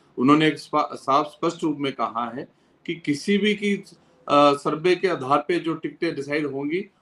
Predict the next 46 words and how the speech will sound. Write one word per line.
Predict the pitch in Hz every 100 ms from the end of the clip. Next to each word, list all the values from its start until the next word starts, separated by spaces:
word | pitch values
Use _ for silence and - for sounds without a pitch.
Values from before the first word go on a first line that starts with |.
| _ -
वो, | 151 190 175
वो | 160 180
नहीं | 208 208
तय | 175 165
करेंगे | 170 175 185
कि | 185
टिकटें | - 156 180 165
कैसे | 160 156 - _ _ -
तय | 135
होंगी। | 117 98 87 87 _ _ _
तो | 151
हमें | 147 180
मालूम | 180 170 175 180
है |
वो | 185
टिकटें | 185 156 - 165
कैसे | 151 160
तय | 165 160
होनी | 156 160
और | 190 175
कब | 151 135
होनी | 117 104
है। | 95 - _ - -
रही | 147 202
बात | 202 202 196
प्रचार | 165 156 160 170
की, | 170 147 135
हम | - 147 160
पन्द्रह | 156 160 175 175
महीने | 165 151 165
से | 160 165
सरकार | 156 135 117 123 135
में | 139
थे, | - - _ _ _ _ 131
लोगों | 147 160 196
ने | 196
हमारी | 190 165 160 170
सरकार | 170 147 147 147 160
का | 156 175 185 - _ _ _
कार्यकाल | 135 143 151 160 170
पन्द्रह | 165 147 151
महीने | 151 135 139
में | 143
देखा | 113 113 127
है। | 151 190 - - _ _ _ _
कुछ | 208 208